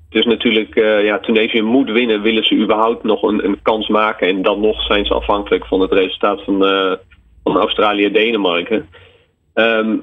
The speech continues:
ja, dus Frankrijk hoeft eigenlijk ook niet meer voluit te gaan. Dus, eh, ja, gezien die feiten zou je denken van, nou ja, dat, eh, wellicht ligt er, eh, liggen de mogelijkheden voor Tunesië. Eh, of het genoeg is, eh, weet ik niet. Want, eh, nou, Frankrijk is natuurlijk geen, eh,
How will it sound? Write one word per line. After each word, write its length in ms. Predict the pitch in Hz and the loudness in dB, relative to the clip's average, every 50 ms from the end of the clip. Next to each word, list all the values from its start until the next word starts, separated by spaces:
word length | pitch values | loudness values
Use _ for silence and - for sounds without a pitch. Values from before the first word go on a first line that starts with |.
| - - - | -6 -6 0
ja, 220 | 139 139 127 120 | 0 2 2 2
dus 180 | 113 127 135 - | 0 0 -2 0
Frankrijk 380 | - 139 139 139 139 143 135 - | 0 0 0 0 0 -2 0 2
hoeft 200 | 151 143 - - | 0 -2 0 0
eigenlijk 480 | - 120 139 - - - 160 143 - | 0 0 0 0 0 0 0 0 0
ook 160 | - 110 117 | 0 0 0
niet 260 | - 135 135 135 135 131 | 2 2 2 2 2 2
meer 240 | 123 127 120 117 | 2 2 2 2
voluit 420 | 120 - - 120 113 107 107 107 104 | 0 0 -2 0 0 2 0 -2 -4
te 80 | - | -4
gaan. 380 | - - - 110 107 98 92 104 | -4 -2 0 0 0 0 -2 0
Dus, 280 | 104 113 113 - - - | 0 0 0 0 2 4
eh, 480 | 117 90 90 104 104 107 104 101 101 98 - | 4 4 4 2 2 2 0 0 -2 -2 -2
ja, 260 | - 120 127 113 95 - - _ _ _ _ _ _ | 0 0 0 0 -2 -6 -10 _ _ _ _ _ _
gezien 320 | - 123 - - 131 123 | -4 -2 0 2 2 4
die 120 | 123 147 | 4 2
feiten 340 | 151 - 110 104 101 - - | 2 2 0 0 0 -2 -2
zou 160 | - 120 107 | 0 0 0
je 60 | 104 101 | 0 0
denken 280 | 104 107 110 101 95 | 0 -2 -2 -4 -6
van, 160 | - - 107 | -4 -2 0
nou 120 | 110 113 110 | 2 2 2
ja, 120 | 107 104 | 0 0
dat, 220 | 95 104 104 104 - | 0 0 -2 -2 0
eh, 380 | - 113 104 104 104 104 104 101 101 101 95 95 101 104 107 90 | 0 0 2 2 2 2 0 0 -2 -2 -2 0 0 0 0 0
wellicht 320 | 95 120 120 127 135 - | 0 0 0 0 -2 0
ligt 240 | - 131 143 - - | 0 0 0 0 -2
er, 80 | - 113 | -2 0
eh, 420 | 120 120 120 120 120 117 117 117 | 2 2 2 2 2 2 2 2
liggen 220 | 120 135 143 - 123 | 0 0 0 0 -2
de 60 | 123 | -2
mogelijkheden 600 | 120 123 123 120 - 113 104 - 120 107 101 - | 0 0 0 0 0 -2 0 0 0 0 0 -2
voor 140 | - 104 101 | -4 -4 -4
Tunesië. 560 | - - 98 98 107 127 143 135 - 98 85 | -2 -2 0 0 2 0 0 0 0 0 0
Eh, 360 | 71 - 87 90 92 92 92 90 - _ _ _ _ _ _ _ _ _ _ | 0 0 0 0 2 0 0 -4 -6 _ _ _ _ _ _ _ _ _ _
of 180 | - - 123 - | -2 -2 -2 -2
het 100 | 131 - | -2 -2
genoeg 340 | - 143 135 143 147 147 | 0 2 2 2 2 2
is, 300 | - 120 113 - - - - - | 0 -2 0 0 -2 0 2 2
eh, 140 | 113 107 | 2 2
weet 160 | 101 117 123 117 | 2 0 0 0
ik 120 | - - | -2 -2
niet. 280 | 101 95 98 - - - | 0 -2 -2 -2 -4 -4
Want, 260 | - 95 95 - - | -4 -4 -4 0 0
eh, 320 | 92 90 85 87 90 - | 0 0 0 0 -2 0
nou, 220 | 101 107 95 90 90 | 0 0 0 0 -4
Frankrijk 400 | - - - 104 101 - 98 95 | -6 -4 -4 -4 -2 -2 -4 -4
is 80 | - - | -4 -2
natuurlijk 360 | 104 95 95 - 101 101 101 | -4 -2 0 0 -2 -2 0
geen, 240 | - - 101 101 101 | -2 -2 -2 0 0
eh, 180 | 101 104 113 | 0 0 0